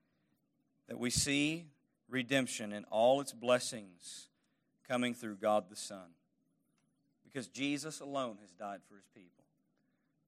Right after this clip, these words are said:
Jesus alone has shed his blood for their sins. Jesus alone has risen from the dead. Jesus alone has ascended to his throne. Jesus alone reigns forevermore. What a Savior he is.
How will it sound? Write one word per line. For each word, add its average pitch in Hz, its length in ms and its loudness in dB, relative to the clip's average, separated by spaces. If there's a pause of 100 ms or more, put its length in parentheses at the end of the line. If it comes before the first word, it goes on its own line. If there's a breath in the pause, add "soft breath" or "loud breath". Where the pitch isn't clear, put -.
Jesus 131 420 -4
alone 135 360 0 (220)
has 110 120 -12
shed 113 240 -4
his 117 200 -8
blood 110 380 0
for 98 160 -16
their 95 140 -8
sins. 95 440 -6
Jesus 131 480 0
alone 131 420 0
has 104 200 -8
risen 107 340 -4
from 104 200 -8
the 104 100 -8
dead. 104 360 2 (400 soft breath)
Jesus 131 520 2
alone 123 600 2
has 107 120 -8
ascended 110 460 -4
to 120 120 -12
his 117 280 -18
throne. 127 260 -8 (1200)
Jesus 123 600 -6
alone 117 380 -4 (280)
reigns 104 600 -8 (100)
forevermore. 98 580 -16 (1200)
What 127 120 -8
a 135 40 -6
Savior 120 420 0
he 113 240 -4
is. 90 360 -16